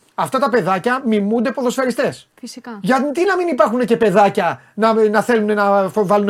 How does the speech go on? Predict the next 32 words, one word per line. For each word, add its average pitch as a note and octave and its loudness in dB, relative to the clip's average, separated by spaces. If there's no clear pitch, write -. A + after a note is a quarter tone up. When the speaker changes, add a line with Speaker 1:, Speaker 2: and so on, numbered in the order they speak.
Speaker 2:
Ναι, F4 0
Speaker 1:
κουκούλα G#4 2
Speaker 2:
ναι, - -2
Speaker 1:
και G4+ 0
να - -2
Speaker 2:
ναι, - -2
Speaker 1:
μην D#4 -4
Speaker 2:
ναι, D#4 -4
Speaker 1:
μιμηθούν D#4+ -6
Speaker 2:
ναι. D4+ -4
Speaker 1:
τους C#4 -8
άλλους; C3+ -2
Speaker 2:
Συμφωνώ, D4 -10
συμφωνώ. B3+ -14
Δεν D#4 -6
ήταν C4 -6
βίντεο A3 -6
να G#3+ -8
το G#3 -12
ανεβάσει G3 -12
η G3+ -10
ομάδα. F#3+ -14
Speaker 1:
Και D#4 -8
το B3 -2
κάνει A#3 2
η A#3+ 4
Speaker 2:
Και G3+ 2
ένας E3 -2
Speaker 1:
ομάδα D#3+ -4
Speaker 2:
τέτοιος - -6
Speaker 1:
τώρα. A3+ -8
Speaker 2:
σύλλογος. G3 -12